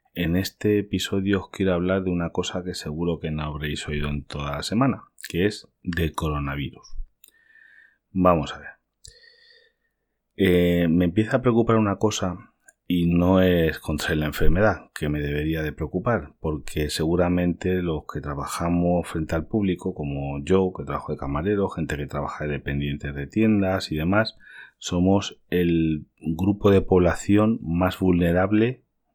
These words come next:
para coger la enfermedad, que tenemos más posibilidades, quizá más vulnerable no, que eso sean las personas ancianas o inmunodeprimidas, sino, pero sí los que tenemos más posibilidades en la lotería de coger la enfermedad.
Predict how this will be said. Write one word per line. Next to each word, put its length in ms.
para 220
coger 280
la 320
enfermedad, 600
que 140
tenemos 320
más 200
posibilidades, 600
quizá 260
más 220
vulnerable 720
no, 160
que 120
eso 100
sean 240
las 80
personas 400
ancianas 580
o 220
inmunodeprimidas, 720
sino, 160
pero 180
sí 280
los 180
que 160
tenemos 460
más 300
posibilidades 1000
en 140
la 100
lotería 520
de 100
coger 260
la 80
enfermedad. 560